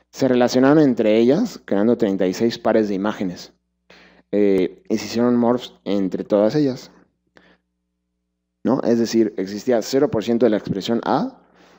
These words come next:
y evolucionaba a cien por ciento de la expresión B, con cuarenta y nueve pasos de dos por ciento cada paso. ¿Cómo se hacía esto? Los participantes se colocaban a sesenta centímetros de la computadora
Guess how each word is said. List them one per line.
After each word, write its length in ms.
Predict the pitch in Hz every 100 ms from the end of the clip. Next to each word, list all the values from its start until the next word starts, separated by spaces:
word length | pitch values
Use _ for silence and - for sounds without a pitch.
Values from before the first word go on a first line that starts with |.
| _ -
y 100 | 107
evolucionaba 640 | 101 101 110 101 113 131 -
a 100 | 95
cien 220 | - 113
por 140 | 110 104
ciento 240 | 107 107
de 60 | 95
la 80 |
expresión 480 | 92 85 87 107 101
B, 260 | 139 175 - _ _ _ _ _ _
con 300 | - 98 - _
cuarenta 320 | 117 95 98
y 40 | 98
nueve 220 | 110 113
pasos 340 | - 104 120
de 100 | 104
dos 160 | 98 98
por 160 | 113 95
ciento 500 | 95 92 98 98 _
cada 300 | 92 87 82
paso. 280 | 82 - - _ _ _ _ _ _ _ _ _ _ _ _ _ _ _ _ _ _ _ _ _ _ _ _ _ _ _ _ _ _ _ _ _ _ _ _ _
¿Cómo 200 | 139 139
se 80 | 113
hacía 220 | 104 98
esto? 220 | 95 - - - _ _ - _ _ - _ -
Los 100 | 120
participantes 520 | 117 120 117 139 147
se 80 | 139
colocaban 420 | 107 104 120 131
a 100 | 101
sesenta 400 | 104 113 120 143
centímetros 580 | 110 92 110 110 113 95
de 80 | 87
la 120 | 85
computadora 640 | 87 92 98 95 143 311